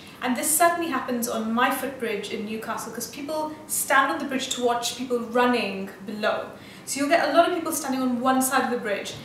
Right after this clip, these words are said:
So what'll happen is the bridge might tend to kind of twist in that direction, so the tension in the cables might change,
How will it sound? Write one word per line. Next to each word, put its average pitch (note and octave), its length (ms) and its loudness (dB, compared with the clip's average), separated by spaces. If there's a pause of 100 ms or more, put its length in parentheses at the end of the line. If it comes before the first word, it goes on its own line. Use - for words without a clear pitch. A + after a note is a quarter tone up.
(120)
So B3+ 140 -4
what'll E4+ 160 4
happen D#4+ 340 6
is A#3+ 120 0
the A#3+ 40 0
bridge B3+ 320 -2
might B3 260 2
tend B3 300 -2
to A#3 400 -2 (460)
kind A#3 200 -4
of - 100 -10
twist - 420 -4
in D#4 80 -6
that D#4 180 -2
direction, D#4 380 2
so A#3+ 120 0
the B3 60 2
tension C4 480 -4
in B3+ 100 0
the A#3+ 60 -4
cables C4+ 540 -4
might C#4 200 -4
change, D4+ 420 -6